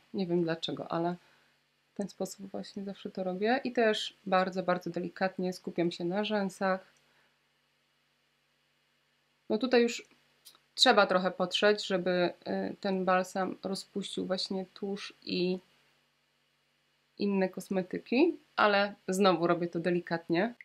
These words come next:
Ale to jest właśnie alternatywa dla osób, które, e, nie lubią, nie chcą, e, używać płynów micelarnych. I dużą zaletą właśnie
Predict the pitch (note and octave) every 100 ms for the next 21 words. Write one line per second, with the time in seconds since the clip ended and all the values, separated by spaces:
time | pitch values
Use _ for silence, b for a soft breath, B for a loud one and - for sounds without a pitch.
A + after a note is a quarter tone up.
0 | - G#3 G#3 A#3 G#3+ A3+ G3+ G#3 A3 G#3
1 | G#3 A3+ G#3 G3+ F#3+ F#3+ F3+ - G3+ G3
2 | G#3+ - _ G3 F#3+ F#3 F#3+ - B B
3 | B _ - G3 F#3+ F#3 F#3 - _ B3+
4 | C#4 B3 A3 A3 G#3+ G3+ G3+ - F#3+ F3+
5 | F#3+ - b b b _ _ F#3 F3 -
6 | F#3+ F3+ F3+ - F#3 F3+ F3+ F3+ - E3+
7 | E3+ G3+ A3+ D4+ - _ _ _ G#3 A3
8 | B3 C4 A3+ A3+ A3+ G#3 G#3+ A3 G3+